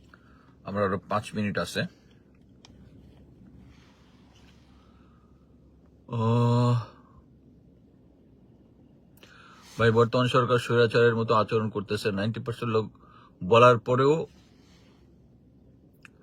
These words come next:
ফারুকিরা টিকে গেল। আগুন লাগলো কিন্তু না-, নাটক করতেছে। আসিফ নজরুল আইসিটি আইনে রেখে দিয়েছে। Very true ভাই, আপনার সাথে একমত।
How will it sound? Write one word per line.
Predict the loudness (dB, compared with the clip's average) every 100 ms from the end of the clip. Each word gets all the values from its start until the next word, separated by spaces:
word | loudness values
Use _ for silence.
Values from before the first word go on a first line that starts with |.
| -20 -20 _ _ _ -20 -20 -20 -20 -20 2
ফারুকিরা | 6 6 4 4 4 4 _ -10
টিকে | -4 -2 2
গেল। | 2 2 0 0
আগুন | 0 0 2
লাগলো | 2 2 0
কিন্তু | -4 -4
না-, | 0 0
নাটক | 0 -2 -2
করতেছে। | -4 -10 -6 -2
আসিফ | 0 -2 -6
নজরুল | -6 -6 -4 -4
আইসিটি | -4 -4 -6 -4
আইনে | -2 -2
রেখে | -4 -6 -8
দিয়েছে। | -8 -10 -10 -14 -16 -20 _ _ _ _ -20 -20 -20 2
Very | 6 6
true | 2 2
ভাই, | 4
আপনার | 4 2
সাথে | 0 2
একমত। | 0 -2 -8